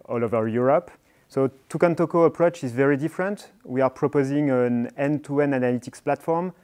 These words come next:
but based on data storytelling. It means that we are the best solution to deliver a clear and simple message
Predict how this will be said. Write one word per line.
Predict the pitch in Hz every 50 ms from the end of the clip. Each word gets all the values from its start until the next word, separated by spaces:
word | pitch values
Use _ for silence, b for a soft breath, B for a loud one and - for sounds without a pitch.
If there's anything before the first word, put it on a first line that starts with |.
| b b b b b b b b b b _ -
but | 117 120 123 117 117 113
based | 156 156 156 160 175 - - - - - - -
on | - 123 127 113 98
data | 135 131 131 139 - 147 139 135
storytelling. | 131 - - 131 117 117 117 - 139 135 139 147 160 170 175 175 165 - _ _ _ _ _ _ -
It | - 120 - -
means | 143 143 147 143 117
that | 113 127 120 - - -
we | 127 120 123
are | 117 117 120 120 113
the | 98 120 107 110
best | 98 131 135 -
solution | - 139 127 135 131 - - 147 151 151 143
to | 147 - 131 120 120 117 117 110 - 110
deliver | 113 120 120 120 117 127 127 120 113
a | 104
clear | - - - 160 160 165 170 160 160 - b b b b b b b
and | 120 120 123
simple | - - - 151 139 151 139
message | 131 131 131 135 131 - 160 156 160 151 - -